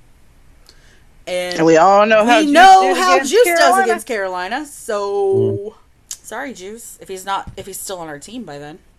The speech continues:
Speaker 1: Our highlights should go pretty quickly 'cause they are very, very superficial.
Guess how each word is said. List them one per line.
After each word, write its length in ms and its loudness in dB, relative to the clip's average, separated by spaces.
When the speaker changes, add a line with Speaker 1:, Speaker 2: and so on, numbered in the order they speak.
Speaker 1:
Our 160 -4
highlights 520 -4
should 220 -16
go 160 -8
pretty 240 -18
quickly 500 -14
'cause 360 -12
they 340 -8
are 280 -6
very, 360 -10
very 340 -10
superficial. 840 -12